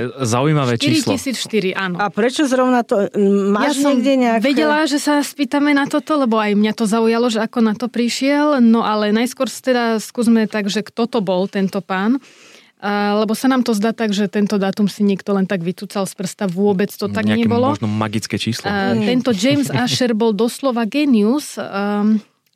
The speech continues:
Speaker 2: bol to írsky vzdelanec, ktorý pochádzal z Dublinu, neskôr sa stal arcibiskupom. Ako trinásťročný navštevoval Trinity College.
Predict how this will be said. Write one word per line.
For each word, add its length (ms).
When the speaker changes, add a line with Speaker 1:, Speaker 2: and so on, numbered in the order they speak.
Speaker 2:
bol 320
to 240
írsky 480
vzdelanec, 560
ktorý 480
pochádzal 560
z 80
Dublinu, 560
neskôr 400
sa 240
stal 480
arcibiskupom. 1120
Ako 480
trinásťročný 880
navštevoval 880
Trinity 480
College. 560